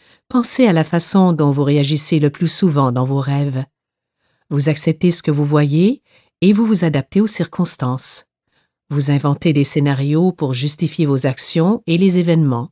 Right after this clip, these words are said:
Votre sens critique et votre capacité d'analyse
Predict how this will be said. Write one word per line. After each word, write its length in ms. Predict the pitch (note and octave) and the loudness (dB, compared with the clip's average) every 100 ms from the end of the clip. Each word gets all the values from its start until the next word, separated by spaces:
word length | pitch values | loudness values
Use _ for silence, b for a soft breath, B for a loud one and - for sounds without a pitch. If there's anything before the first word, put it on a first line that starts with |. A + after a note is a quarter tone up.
| _ _ _ _ _ _ _ | _ _ _ _ _ _ _
Votre 220 | C3 - | -8 -6
sens 340 | C3+ - D3+ D3 | -4 -2 -2 -2
critique 680 | - D#3 - A3 - G#3+ b b b | -4 -4 0 0 -2 -8 b b b
et 80 | E3+ | -2
votre 240 | D3+ D3 | 0 -2
capacité 640 | C#3+ - - G3 - E3+ E3+ | -2 -2 -2 -2 -2 -2 0
d'analyse 720 | D3 C#3+ C#3 E3 G#3+ G#3+ | 0 0 0 0 0 -2